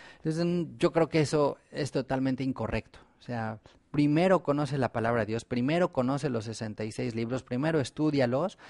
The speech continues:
porque además es la manera de tenerlo como referencia, o sea, es nuestro marco de referencia, nuestro punto de partida es la Biblia. Si primero partimos de otros libros y luego queremos estudiar la Biblia, nos vamos a terminar, yo creo que por confundir, ¿sí?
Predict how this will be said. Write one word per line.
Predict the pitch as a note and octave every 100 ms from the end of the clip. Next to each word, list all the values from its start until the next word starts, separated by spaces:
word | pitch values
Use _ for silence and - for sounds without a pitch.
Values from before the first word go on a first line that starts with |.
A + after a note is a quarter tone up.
| - -
porque | D3 C#3 D3
además | D#3 E3+ F#3+ - - - - -
es | D#3 D3+
la | F3
manera | D#3+ C#3 D3+ D#3 D#3+
de | C#3 B2
tenerlo | C3+ C3 C#3 D3 D3 D3
como | - B2 B2
referencia, | B2 A#2 B2 C#3+ E3+ B2
o | A2
sea, | C#3+
es | - -
nuestro | C#3 - B2+
marco | B2+ D3+ D3 D#3 D#3
de | -
referencia, | B2+ A#2+ C#3 D#3
nuestro | C3+ A#2 B2+
punto | - D#3+ D#3
de | C#3+
partida | A#2 B2 D3 C#3+
es | B2+
la | A#2
Biblia. | F3+ F#3+ C3 A2+ - - -
Si | -
primero | C3+ D#3 G3 F#3
partimos | D3 C#3+ F3+ E3+ D3+
de | E3
otros | D#3 C#3+
libros | D#3+ F3+ D3 C#3 - -
y | D3+
luego | D3+ D#3+ F3 E3
queremos | - D3 D#3+ D#3
estudiar | - C#3+ D3
la | C3+
Biblia, | C3+ D3 F#3 F3+ - _ -
nos | B2 B2+ C3
vamos | C#3+ D3
a | C3
terminar, | A#2 A#2 B2+
yo | B2
creo | A#2+ A#2+
que | B2
por | A#2+ G#2+
confundir, | A2+ A2+ - A2+ A2+ - - _ _ _ _ _
¿sí? | - B2+ -